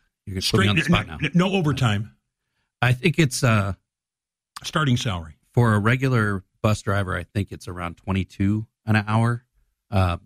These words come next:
Speaker 1: top rate is what I always focus on 'cause that's what's, what we
Speaker 2: Course.
Speaker 1: look at in our, in our contract. And that will be around thirty dollars in July, thirty dollars an hour.
Speaker 2: Thirty dollars per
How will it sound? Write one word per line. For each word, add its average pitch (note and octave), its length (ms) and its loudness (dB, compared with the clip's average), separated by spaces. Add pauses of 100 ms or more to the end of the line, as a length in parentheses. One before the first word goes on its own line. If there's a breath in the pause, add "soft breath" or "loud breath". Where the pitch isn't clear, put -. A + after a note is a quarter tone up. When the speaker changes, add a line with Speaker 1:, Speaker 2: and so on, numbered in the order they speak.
(120)
Speaker 1:
top B2+ 280 -2
rate G2 180 2
is F2 120 -8
what F#2+ 140 -4
I F2+ 60 -4
always F2+ 200 -6
focus - 320 -6
on F2+ 100 -6
'cause E2+ 120 -10
that's F2 180 -10
what's, - 180 -12
what G2+ 100 -18 (120)
we F#2 120 -8
Speaker 2:
Course. A2+ 180 4
Speaker 1:
look G#2+ 180 2
at F#2+ 120 0
in F2 80 -4
our, E2 180 -8 (180)
in F#2+ 80 -14
our F2 120 -10
contract. E2 600 -4 (460)
And G2 240 -2
that A2+ 220 0
will G2+ 200 -2
be F#2 220 -2
around E2+ 360 -4
thirty G2 220 2
dollars E2+ 400 -6
in D#2+ 100 -16
July, D#2+ 340 -20 (200)
thirty F#2 140 0
dollars E2+ 320 -10
an E2+ 60 -16
hour. F2 180 -20
Speaker 2:
Thirty C3+ 200 2
dollars B2 280 2 (220)
per C#3 440 0